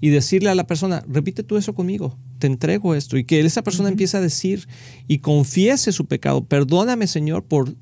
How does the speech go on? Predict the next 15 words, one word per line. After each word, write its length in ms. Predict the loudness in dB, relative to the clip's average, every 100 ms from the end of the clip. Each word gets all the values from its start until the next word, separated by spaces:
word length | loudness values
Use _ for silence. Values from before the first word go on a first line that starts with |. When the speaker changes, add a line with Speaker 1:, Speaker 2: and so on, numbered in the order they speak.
| -4
Speaker 1:
por 240 | -2 0
haber 240 | 0 2
hecho 300 | 0 0 2
esto, 240 | 2 0 -2
perdóname 380 | 0 0 0 0
por 120 | 0
haber 160 | 0
abierto 380 | 2 2 0 0
la 120 | -2
puerta, 440 | 2 2 2 0 -2
perdóname 440 | 0 2 4 2
por 120 | 2 2
haberme 340 | 2 0 0
dejado 300 | 0 0 0
engañar, 540 | 2 2 4 4 2